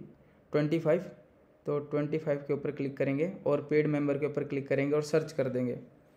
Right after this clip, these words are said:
ठीक है। सर्च के ऊपर क्लिक करा तो जो इस वीक के अंदर ज्वाइन करें वो आपके यहाँ पर आ जाएंगे,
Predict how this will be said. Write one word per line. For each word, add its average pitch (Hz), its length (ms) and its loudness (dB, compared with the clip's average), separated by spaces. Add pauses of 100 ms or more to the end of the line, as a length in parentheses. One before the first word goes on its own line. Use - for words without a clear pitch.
(440)
ठीक 185 140 6
है। 156 60 10
सर्च 175 260 4
के 196 80 2
ऊपर 180 180 2
क्लिक 180 240 0
करा 190 140 6
तो 196 140 2
जो 175 160 4 (160)
इस 180 220 0
वीक 175 200 0
के 180 80 2
अंदर 175 200 2
ज्वाइन 170 300 4
करें 165 200 6
वो 160 100 4
आपके 151 240 4
यहाँ 151 140 4
पर 147 140 2
आ 135 100 4
जाएंगे, 127 300 0